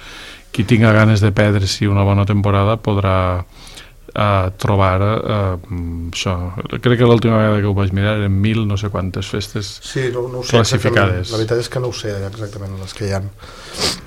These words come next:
Speaker 1: Sí.
Speaker 2: Sí, cada setmana recomanem més o menys unes deu festes,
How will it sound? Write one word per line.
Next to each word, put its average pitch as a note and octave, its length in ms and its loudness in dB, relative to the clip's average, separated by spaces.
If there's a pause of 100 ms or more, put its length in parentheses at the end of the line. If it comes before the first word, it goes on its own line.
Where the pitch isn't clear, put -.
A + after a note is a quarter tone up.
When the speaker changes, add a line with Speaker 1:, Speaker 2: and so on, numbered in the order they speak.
(140)
Speaker 1:
Sí. B2+ 140 6
Speaker 2:
Sí, C3+ 60 8
cada C3+ 200 8
setmana C#3+ 320 8
recomanem C3 440 6
més A#2+ 140 4
o A#2+ 40 2
menys A#2 420 0
unes G#2 460 -4
deu A2 120 0
festes, B2+ 680 -4